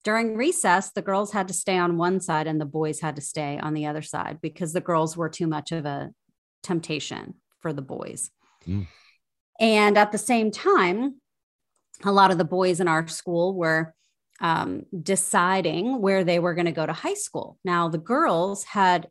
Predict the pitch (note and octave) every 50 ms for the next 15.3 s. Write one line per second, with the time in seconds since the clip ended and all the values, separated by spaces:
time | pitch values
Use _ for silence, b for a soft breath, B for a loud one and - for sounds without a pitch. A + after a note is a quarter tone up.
0 | _ G#3 A3 A3 A3 - B3 A#3+ A#3 A3 G3+ F#3+ G3 F3+ E3+ F3 - - G#3 F3+
1 | E3 E3 D#3+ D#3+ D#3+ E3 D#3 D#3+ - D#3 - - - - - D3+ - - F#3+ A#3+
2 | A#3 - - _ F#3 F#3+ F#3 G3 F#3 E3+ E3 D#3 D#3+ D#3+ D#3+ F3+ F#3 - D#3+ C#3
3 | C#3 - - - G3+ - - - - - _ _ - E3 D#3+ - E3+ D3+ D3 D3
4 | D3 D#3+ - - - - B2+ - - - - _ b b b b b b b b
5 | b b b b b b b _ _ _ _ G#3+ F#3+ E3+ A3+ A#3+ D4+ F#4 F4 -
6 | - F3+ E3+ D#3+ D3+ D#3+ D#3+ - _ _ _ F#3+ F#3 - - F#3+ E3+ D#3+ D#3+ D#3
7 | F3 - - - - D#3 C#3 C3+ D#3+ A3+ B3 B3 - _ _ _ _ - _ _
8 | C#4 E4+ E4+ G3+ E3 D#3+ F#3 G#3 G3+ - _ _ - G3 - - E3 D#3+ D3+ E3
9 | F#3 A#3+ F#4 G4 - - - - - - - - D#3+ E3 _ _ _ _ _ _
10 | _ _ _ _ _ _ _ _ _ _ _ _ _ - A3 G#3+ G#3+ G#3+ G#3+ G#3+
11 | A3+ A#3 A#3+ - A3 F#3+ G3+ G3+ G3+ F3+ D#3+ D#3+ F#3 G#3 C#4+ E4 C#4+ G#3 F#3+ E3+
12 | C#3+ C#3 D3+ C#3+ C#3+ F3+ G#3 A3 - - F3+ E3+ F#3 F3+ E3+ E3+ E3 D#3 D3+ D#3
13 | - - F#3 E3 D#3+ F3 A#3 G3+ - - F#3 F3+ F3 E3+ E3 F3 D#3+ D#3+ D3+ D3+
14 | D#3 D#3 D#3+ G3 F3+ E3+ D#3+ D#3+ D#3+ E3+ E3 D#3 D3+ D3 - - F#3+ F#3 E3+ D3+
15 | D3+ G3 C4+ C4 - -